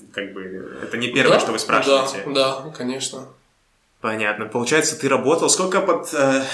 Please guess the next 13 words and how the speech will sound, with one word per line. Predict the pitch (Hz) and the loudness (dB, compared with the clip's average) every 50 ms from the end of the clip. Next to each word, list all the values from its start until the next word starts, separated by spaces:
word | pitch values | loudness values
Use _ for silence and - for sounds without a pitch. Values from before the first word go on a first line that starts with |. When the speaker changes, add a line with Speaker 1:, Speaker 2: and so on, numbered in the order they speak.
| - - | -4 -4
Speaker 1:
руководством, | 135 131 147 139 156 151 147 - 131 127 131 123 120 120 - - - - | -4 -4 0 0 0 0 2 2 2 0 0 -2 -4 -8 -10 -12 -12 -10
э, | - - - - - - - | -8 -6 -4 -4 -6 -6 -6
Сергея | - - 120 113 - 202 | -6 -6 -6 -4 -4 -6
или | 196 170 | -6 -6
Вад-, | - - - - | -10 -10 -10 -10
Вадима | - 120 123 151 160 151 139 135 - - | -10 -8 -8 -8 -8 -10 -12 -16 -14 -12
Фишера? | 135 131 - - 139 131 139 - _ | -10 -10 -10 -10 -12 -14 -14 -16 _
Speaker 2:
С | - - - - - | -10 -10 -10 -10 -10
Вадимом | 147 143 147 143 143 165 156 147 139 | -2 0 0 2 2 2 4 4 2
Speaker 1:
Вадимом | - - - 127 110 147 - 139 123 - | 2 2 0 2 2 2 2 2 0 0
Speaker 2:
Фишером. | |
Speaker 1:
Фишером, | 135 120 - - - 98 101 | -2 -4 -4 -4 -6 -6 -4
да. | 104 101 | -4 -4